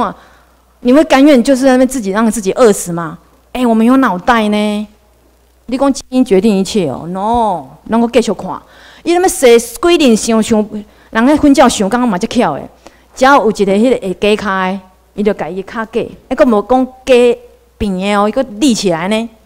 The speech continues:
哎，人吃着啊！哎，哇，才巧着，你看。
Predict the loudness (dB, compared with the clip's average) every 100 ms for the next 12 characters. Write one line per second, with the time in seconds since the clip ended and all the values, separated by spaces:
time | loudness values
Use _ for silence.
0 | _ _ -4 0 2 2 0 -2 -2 -2
1 | -4 -10 _ _ _ _ _ _ _ _
2 | -4 0 2 0 0 0 -2 -2 0 2
3 | 2 2 2 0